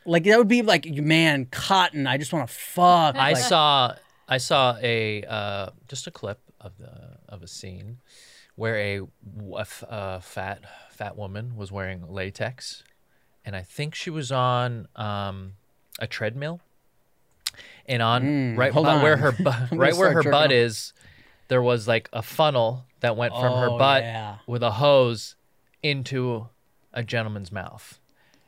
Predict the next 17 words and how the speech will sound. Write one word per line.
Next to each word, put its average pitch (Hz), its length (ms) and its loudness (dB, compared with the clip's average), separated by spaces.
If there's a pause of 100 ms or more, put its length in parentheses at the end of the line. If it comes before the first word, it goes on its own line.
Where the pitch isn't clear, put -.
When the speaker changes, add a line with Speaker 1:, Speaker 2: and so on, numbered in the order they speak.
(160)
Speaker 2:
and, 117 540 0
uh, 110 480 2 (100)
the 127 80 4
goal 151 340 6
was 135 180 2
for 139 180 -4
him 120 220 -4
to 113 120 -8
drink 107 340 -6
her, 110 380 -4 (480)
drink 107 220 -8
her 123 100 -8
juices. - 760 -14 (480)
And 127 180 -4
that's 151 260 -2
what 160 100 4
I 143 220 2